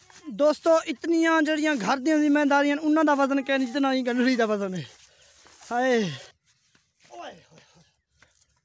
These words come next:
ਪਹੁੰਚ ਗਏ ਹਾਂ ਦੋਸਤੋ। ਹਾਏ, ਮਰ ਗਈ ਉਸੇ। ਘਿੰਝ ਲੈ ਬਈ। ਹਾਂ। ਦੋਸਤੋ,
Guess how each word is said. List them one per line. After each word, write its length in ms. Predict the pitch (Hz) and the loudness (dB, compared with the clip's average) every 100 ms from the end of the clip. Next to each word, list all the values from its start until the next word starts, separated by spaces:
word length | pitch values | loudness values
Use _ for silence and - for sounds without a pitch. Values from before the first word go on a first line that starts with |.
| - | -16
ਪਹੁੰਚ 280 | 311 349 349 | -14 -14 -12
ਗਏ 60 | |
ਹਾਂ 120 | 339 | -10
ਦੋਸਤੋ। 480 | 302 294 - 330 247 - _ _ _ _ _ _ _ _ _ _ - - - - - _ _ _ _ _ _ _ _ _ _ _ _ _ _ _ _ | -8 -8 -6 -6 -8 -16 _ _ _ _ _ _ _ _ _ _ -20 -20 -14 -14 -16 _ _ _ _ _ _ _ _ _ _ _ _ _ _ _ _
ਹਾਏ, 300 | 247 269 226 170 _ _ _ _ _ 254 | -14 -12 -14 -18 _ _ _ _ _ -12
ਮਰ 200 | 311 302 | -10 -8
ਗਈ 160 | 311 | -6
ਉਸੇ। 260 | 285 226 233 151 _ _ _ _ _ _ _ _ _ _ 185 | -6 -6 -10 -14 _ _ _ _ _ _ _ _ _ _ -12
ਘਿੰਝ 160 | 302 392 | -10 -4
ਲੈ 160 | 392 | -2
ਬਈ। 240 | 392 359 - _ _ _ _ _ _ _ _ _ _ _ | 0 -2 -4 _ _ _ _ _ _ _ _ _ _ _
ਹਾਂ। 180 | 247 254 - _ _ _ _ _ - | -10 -10 -10 _ _ _ _ _ -10
ਦੋਸਤੋ, 480 | 226 - 277 277 | -10 -2 0 2